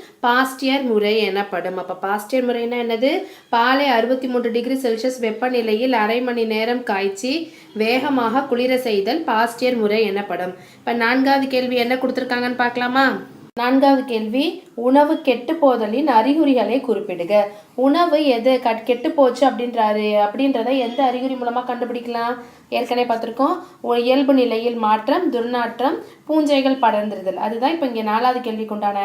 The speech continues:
ஆன்சர். அதை இப்ப நம்ம எழுத போறோம். இப்ப நான்காவது கேள்விக்குண்டான ஆன்சர் என்னது?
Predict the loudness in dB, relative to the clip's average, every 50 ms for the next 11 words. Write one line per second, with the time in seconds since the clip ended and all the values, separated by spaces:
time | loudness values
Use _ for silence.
0 | -4 -4 -4 -4 -2 -2 -2 -4 -8 -18 -10 -2 2 4 4 4 4 2 2 -2
1 | -4 -2 -2 -2 0 0 0 0 0 -2 0 0 0 0 -2 -4 -8 -12 -20 -20
2 | _ _ _ _ _ _ -10 -6 -2 0 0 0 2 2 2 2 2 2 0 -2
3 | -2 -4 -2 -2 -2 -4 -4 -6 -6 -6 -4 -6 -4 -4 -4 -4 -2 -2 -2 -4
4 | -4